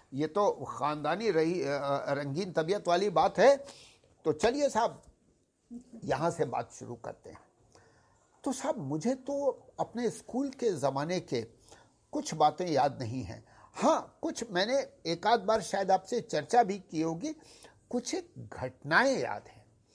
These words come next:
परंतु वो घटनाएं मेरे अपने बारे में हैं। मसलन, झूठ बोलने के लिए सज़ा पाना या किसी बात पर डांट खाना या कोई नई चीज़ सीखना, वो सब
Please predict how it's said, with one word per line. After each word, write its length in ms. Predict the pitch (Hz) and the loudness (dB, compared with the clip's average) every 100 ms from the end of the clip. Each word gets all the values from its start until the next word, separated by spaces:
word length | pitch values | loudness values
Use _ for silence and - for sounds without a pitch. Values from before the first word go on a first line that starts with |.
| _ - - _ - | _ -20 -20 _ 2
परंतु 360 | 220 262 - | 4 2 -2
वो 280 | 262 156 247 | -4 2 2
घटनाएं 600 | 240 143 - 180 202 269 - - | 2 -10 -6 -4 -2 -2 -4 -14
मेरे 520 | 131 131 170 240 - 135 | -6 0 4 4 2 -8
अपने 300 | - 240 202 | -6 -4 0
बारे 300 | 131 131 131 | 0 0 -4
में 140 | 131 | -8
हैं। 260 | 117 127 _ - - - | -10 -12 _ -20 -20 -6
मसलन, 420 | 139 160 196 180 | 0 0 0 -4
झूठ 320 | 135 - 220 117 | -6 -2 -2 0
बोलने 420 | 156 165 156 156 | 0 2 2 -2
के 180 | 156 147 | 0 0
लिए 260 | 147 147 | 2 0
सज़ा 420 | 139 139 131 143 | 0 -2 0 2
पाना 580 | 135 123 127 131 135 131 _ - - - - | 0 0 -4 -4 -6 -8 _ -20 -20 -16 -4
या 480 | 143 165 165 143 - _ _ _ _ _ _ _ _ _ _ _ _ _ - | 6 8 8 4 -6 _ _ _ _ _ _ _ _ _ _ _ _ _ -8
किसी 260 | 151 175 | -4 -4
बात 360 | 139 147 160 - | 2 4 2 2
पर 100 | 156 | 0
डांट 480 | 120 95 139 156 156 | 0 0 2 2 -2
खाना 320 | - 135 139 | -6 -4 -4
या 220 | 135 175 | -2 -2
कोई 280 | 185 226 170 | -2 -4 -4
नई 280 | 139 151 196 | -6 -4 -4
चीज़ 340 | - 190 170 | -6 -10 -10
सीखना, 680 | - - 139 - 165 165 165 - - - - - | -10 -10 -10 -8 -6 -6 -6 -18 -20 -20 -20 -12
वो 220 | 180 330 | -2 0
सब 360 | 339 311 320 | 2 2 2